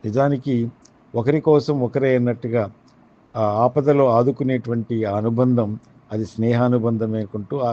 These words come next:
స్నేహ సుగంధం అది పూలకి పరిమళంలాగా ఎప్పటికీ ఉంటుంది కనుకన అటువంటి విశిష్టమైనటువంటిది.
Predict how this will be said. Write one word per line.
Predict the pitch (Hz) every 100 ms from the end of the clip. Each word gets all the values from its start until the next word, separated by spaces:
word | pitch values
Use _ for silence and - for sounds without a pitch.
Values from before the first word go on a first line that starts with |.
| 107
స్నేహ | 110 123 127 135
సుగంధం | 123 117 113 107 107 - - _ - 104
అది | 104 98 - _ _ _ _ _ _
పూలకి | 131 147 139 135
పరిమళంలాగా | 120 120 127 127 123 120 110 104
ఎప్పటికీ | 127 120 127 107 - _ _ _ _ -
ఉంటుంది | 110 120 110 107
కనుకన | 104 113 123 - _ _ _ 120
అటువంటి | 113 113 107 101
విశిష్టమైనటువంటిది. | 110 131 - 135 131 123 123 110 110 104